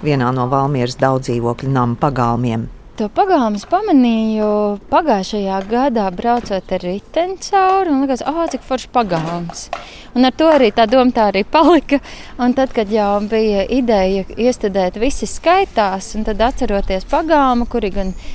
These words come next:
Speaker 2: dzīvojamās mājas, kur ir iedzīvotāji, plus vēl ir veikaliņš, ēstuve. Tas nozīmē, ka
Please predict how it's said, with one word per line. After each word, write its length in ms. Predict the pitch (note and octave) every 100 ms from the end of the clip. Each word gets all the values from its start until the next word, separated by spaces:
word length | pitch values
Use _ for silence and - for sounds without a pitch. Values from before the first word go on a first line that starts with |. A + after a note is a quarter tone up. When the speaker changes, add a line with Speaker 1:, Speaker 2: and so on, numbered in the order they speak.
| - - -
Speaker 2:
dzīvojamās 760 | A3 C#4 B3 G#3 G3 G3+ F#3 -
mājas, 400 | A3 A3 A#3 A#3
kur 160 | - G3
ir 140 | F#3+
iedzīvotāji, 840 | B3+ D#4+ F4 D4+ C#4+ C#4 - A#3+ A3
plus 420 | - A#3 D#4+ F4 -
vēl 200 | G#3 F#3+
ir 120 | F3+ F3+
veikaliņš, 1400 | A#3+ C4+ C#4 C4+ C4 C4 B3+ B3+ B3+ B3 B3+ B3 -
ēstuve. 600 | B3 B3 B3 B3 - A#3
Tas 200 | A3 G#3
nozīmē, 480 | B3 A#3+ G#3+ G3+ F#3+
ka 140 | F#3